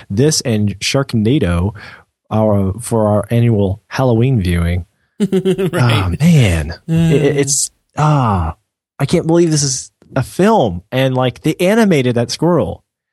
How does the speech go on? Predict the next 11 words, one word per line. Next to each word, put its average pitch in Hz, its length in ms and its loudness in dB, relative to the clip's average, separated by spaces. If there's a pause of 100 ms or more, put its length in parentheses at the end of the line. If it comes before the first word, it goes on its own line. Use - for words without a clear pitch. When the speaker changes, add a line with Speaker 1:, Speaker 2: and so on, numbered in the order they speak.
(320)
Speaker 1:
They 160 120 0
totally 208 520 2
animated 147 540 -4
all 196 260 2
of 127 120 -4
the 113 100 -4
squirrels 80 640 -8
in 120 100 0
this 123 160 0
movie, 98 440 -2 (680)
and 143 360 0